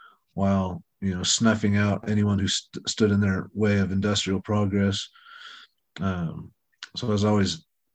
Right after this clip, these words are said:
weary, but at the same time, I love this area. I always loved coming to this area that is Cove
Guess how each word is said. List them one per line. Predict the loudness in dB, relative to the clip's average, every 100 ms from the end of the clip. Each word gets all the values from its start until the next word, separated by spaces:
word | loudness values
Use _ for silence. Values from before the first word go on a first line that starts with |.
| _
weary, | 2 6 8 10 10
but | 8 4 2
at | -4 _ _ -20 _ _ _ _ _ _ _ _ -4
the | 2
same | 4 4
time, | 6 6
I | 6
love | 6 6 6
this | 4 2
area. | 4 6 8 8
I | 8
always | 4 4
loved | 2 0 0
coming | 0 0
to | 0 2
this | 2 2
area | 2 2 2
that | 0
is | -2 -4
Cove | 0 2 2 2